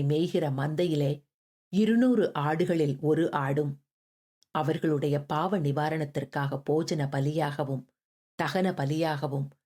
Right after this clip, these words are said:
சமாதான பலியாகவும் செலுத்தப்பட கடவதென்று கர்த்தராகிய ஆண்டவர் உரைக்கிறார். இஸ்ரவேலின் அதிபதிக்கு முன்பாக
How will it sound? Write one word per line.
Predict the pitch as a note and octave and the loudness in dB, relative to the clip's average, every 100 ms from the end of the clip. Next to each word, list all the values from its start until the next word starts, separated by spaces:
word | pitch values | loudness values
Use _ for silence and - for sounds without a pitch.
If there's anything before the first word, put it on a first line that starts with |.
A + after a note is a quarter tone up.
| _ _ _ _ | _ _ _ _
சமாதான | - F3+ G3 A3+ A3 F3 | -2 0 2 2 2 0
பலியாகவும் | C#3 D3 D#3 E3+ E3 D#3+ E3+ D#3+ | 0 0 0 0 -2 -4 -4 -4
செலுத்தப்பட | - D#3 E3+ - - C#3 C#3 | -2 -2 0 -2 -2 -4 -4
கடவதென்று | - C#3+ C#3 C#3+ C#3 C#3 D3+ C#3+ - _ _ _ _ _ | -4 -2 -2 -2 -2 -2 -4 -6 -10 _ _ _ _ _
கர்த்தராகிய | D#3 C#3+ G3 F#3+ D#3 C#3 C#3+ C#3+ | -6 -2 0 0 -2 -2 -4 -2
ஆண்டவர் | D3+ D#3 E3 D#3+ | -4 -2 0 -2
உரைக்கிறார். | - C#3 C#3 - C#3+ C#3+ _ _ _ _ _ _ _ _ _ _ _ _ F3+ | -2 -4 -4 -4 -4 -6 _ _ _ _ _ _ _ _ _ _ _ _ -4
இஸ்ரவேலின் | D3+ F#3 E3+ D#3 C#3+ C#3 | 0 0 2 2 2 -2
அதிபதிக்கு | D3+ D#3+ G#3 G#3+ D#3+ D#3 - | -2 -2 0 0 -2 -4 -4
முன்பாக | C#3 C#3 C#3+ D3+ C#3+ D3 | -2 0 0 0 0 -2